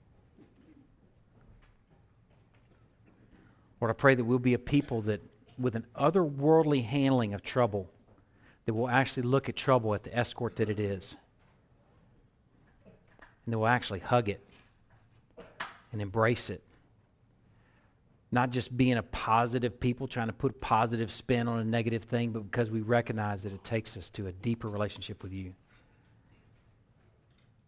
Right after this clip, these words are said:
Lord, I pray for those that are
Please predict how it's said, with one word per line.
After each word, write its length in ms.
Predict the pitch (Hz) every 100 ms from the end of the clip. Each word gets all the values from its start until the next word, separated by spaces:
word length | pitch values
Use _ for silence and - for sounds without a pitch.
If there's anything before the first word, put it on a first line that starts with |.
| _ _ _ _ _ _ _ _ _
Lord, 120 | 127 117
I 40 |
pray 240 | - 147
for 160 | 139 -
those 400 | 123 139 147 127
that 120 | 123
are 200 | 117 110